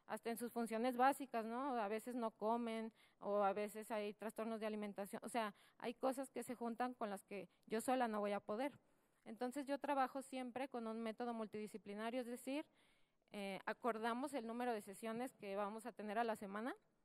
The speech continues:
Eh, yo por lo menos en pacientes adictos son do-, mínimo dos veces a la semana para que no se convierta en una cosa anecdótica de hice el, toda la semana pasada hice esto y no hay chance de que vaya, de que vayan a, a,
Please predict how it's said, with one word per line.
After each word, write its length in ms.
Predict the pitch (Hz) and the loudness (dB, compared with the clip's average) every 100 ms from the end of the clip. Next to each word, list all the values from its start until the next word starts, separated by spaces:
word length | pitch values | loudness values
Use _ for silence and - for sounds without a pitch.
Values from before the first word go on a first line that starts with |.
| _ _ _ _ _ | _ _ _ _ _
Eh, 180 | - 202 | -8 -6
yo 120 | 214 208 | -2 0
por 120 | 254 | 2
lo 80 | 247 | 0
menos 320 | 220 226 233 | 2 0 -2
en 100 | 220 | -6
pacientes 400 | 208 214 214 247 | -8 -8 -8 -6
adictos 420 | 208 214 - 226 | -4 -6 -8 -4
son 240 | 233 226 | -4 -4
do-, 160 | 220 240 | 0 -2
mínimo 460 | 233 254 262 254 240 | 0 0 2 4 4
dos 160 | 233 | 2
veces 280 | 214 226 240 | -2 -8 -6
a 60 | 220 | -4
la 120 | 208 | -4
semana 420 | 214 202 226 277 - - - | -4 -2 0 -2 -4 -20 -2
para 180 | 214 | 0
que 80 | 202 | 2
no 140 | 226 226 | 2 2
se 100 | 277 | 2
convierta 400 | 254 220 220 247 | 0 0 0 0
en 60 | |
una 160 | 233 233 | 0 0
cosa 300 | 220 214 240 | 0 0 0
anecdótica 640 | 226 214 202 208 233 226 | 0 -2 -2 -2 -2 -2
de 300 | 202 196 185 - _ _ | -2 -2 -4 -8 _ _
hice 600 | - 226 262 262 254 214 | -10 -4 0 2 2 2
el, 100 | 196 | -2
toda 240 | - 262 302 | 0 0 2
la 100 | 302 | 0
semana 340 | 247 247 262 | -2 0 0
pasada 340 | 220 220 240 | -4 -2 -2
hice 240 | 247 254 285 | -2 0 -2
esto 280 | 302 381 453 _ _ _ _ | 0 -4 -6 _ _ _ _
y 160 | - 226 | -8 -4
no 160 | 226 226 | -2 0
hay 120 | 247 | -2
chance 280 | 254 226 240 | -4 -6 -6
de 80 | |
que 120 | 233 208 | -4 0
vaya, 560 | 208 208 220 220 - - _ _ _ _ | 2 2 0 -2 -4 -12 _ _ _ _
de 160 | 196 220 | -10 -4
que 120 | 220 | 2
vayan 360 | 208 220 226 | 2 2 0
a, 320 | 220 202 196 - | -2 -2 -4 -4
a, 220 | 214 | -6